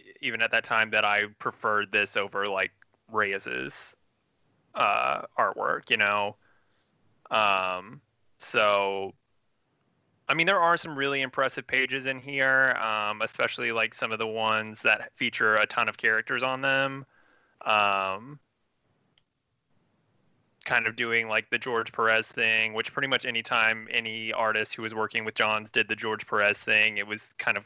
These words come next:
critically lauded. Um, and, and I think that is kind of where a lot of the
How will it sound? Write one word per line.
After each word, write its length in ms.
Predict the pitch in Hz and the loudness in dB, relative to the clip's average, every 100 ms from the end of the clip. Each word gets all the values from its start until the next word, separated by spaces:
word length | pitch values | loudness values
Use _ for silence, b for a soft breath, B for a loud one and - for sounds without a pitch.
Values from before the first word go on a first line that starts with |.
| _ | _
critically 420 | - 110 101 107 | 0 0 0 -4
lauded. 600 | 101 98 98 104 101 101 - B B B B B _ - | -2 0 2 2 2 0 -4 B B B B B _ 0
Um, 720 | 101 101 92 87 90 127 170 _ _ _ _ _ _ _ _ _ _ _ _ _ _ | 2 4 2 -2 -8 -10 -18 _ _ _ _ _ _ _ _ _ _ _ _ _ _
and, 200 | 117 113 104 | -2 -2 -2
and 200 | 113 113 | -2 0
I 60 | 110 | 0
think 260 | 143 127 | -2 0
that 240 | 117 107 131 | 2 2 0
is 140 | 113 | -8
kind 200 | - 117 | -2 0
of 80 | 107 | 0
where 180 | 113 107 | 0 0
a 60 | |
lot 240 | 104 104 104 | 0 2 0
of 160 | 104 | -2
the 440 | 107 110 110 110 | 0 2 2 0